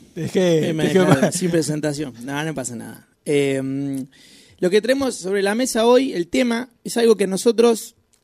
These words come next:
Speaker 2: en lo personal, no-, no-, nos apasiona, nos interesa mucho, porque cuando descubrimos esto, este mundo, nos dimos cuenta de que muchos de los riesgos que nos dicen del sector, que es el riesgo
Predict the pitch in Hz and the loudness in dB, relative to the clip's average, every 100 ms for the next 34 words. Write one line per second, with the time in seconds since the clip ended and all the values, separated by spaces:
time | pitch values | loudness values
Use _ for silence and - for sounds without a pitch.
0 | _ _ _ _ _ _ 160 151 143 165 | _ _ _ _ _ _ -4 -4 -2 -4
1 | 175 214 240 190 170 160 151 - 151 156 | -2 2 4 4 0 -4 -6 -4 -4 -2
2 | 180 - 247 240 185 165 165 190 214 202 | -2 2 2 4 2 0 2 0 0 0
3 | 208 196 156 160 151 160 165 156 - - | 0 0 -2 -4 -4 -4 -4 -6 -8 -6
4 | 156 165 170 - 208 233 220 254 247 - | 0 2 2 4 4 4 0 -2 -2 0
5 | 226 208 - 202 233 226 214 220 240 _ | 0 -2 -2 0 0 -2 -4 -6 -8 _
6 | _ _ _ _ _ _ 147 202 220 - | _ _ _ _ _ _ -2 2 0 2
7 | 226 220 208 190 175 175 175 175 170 - | 2 4 2 2 0 0 2 2 0 -6
8 | _ _ _ _ _ _ _ _ _ _ | _ _ _ _ _ _ _ _ _ _
9 | _ 175 233 262 226 202 190 196 214 170 | _ 0 2 6 6 6 4 6 6 4
10 | 160 165 165 208 - 185 165 165 160 226 | -2 -2 0 0 2 2 0 -2 0 4
11 | 247 226 - 175 170 165 185 170 160 160 | 4 2 -2 -4 -2 0 2 2 2 4
12 | 151 147 139 131 | 2 2 0 -4